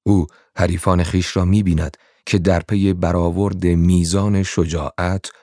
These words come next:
پایمردی و توان تصمیم گیری های وی هستند. آنها به نوعی رحمت ایزدی اند، چون آنان همان کسانی هستند که او را ناگزیر می‌کنند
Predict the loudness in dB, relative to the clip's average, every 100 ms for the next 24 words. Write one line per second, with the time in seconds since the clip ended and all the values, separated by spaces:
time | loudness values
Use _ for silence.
0 | _ -4 -2 -2 -4 -6 -6 -4 -4 -4
1 | -10 -4 -4 -2 -2 0 0 0 -2 -2
2 | -4 -2 -2 -2 -2 -2 -2 -2 -2 0
3 | -2 -2 -6 -8 -12 -18 _ _ _ _
4 | _ 0 2 2 0 -4 -20 -4 2 4
5 | 4 2 0 2 0 0 0 -2 -2 -2
6 | -2 -4 -2 -2 -2 -2 -2 -4 -18 -20
7 | _ _ _ -8 -2 -2 -2 _ _ -2
8 | 0 2 0 -6 -4 2 4 2 0 -2
9 | 0 0 2 0 -2 0 0 -2 -2 0
10 | 0 2 0 -2 -2 0 0 -2 -2 -2
11 | -2 -2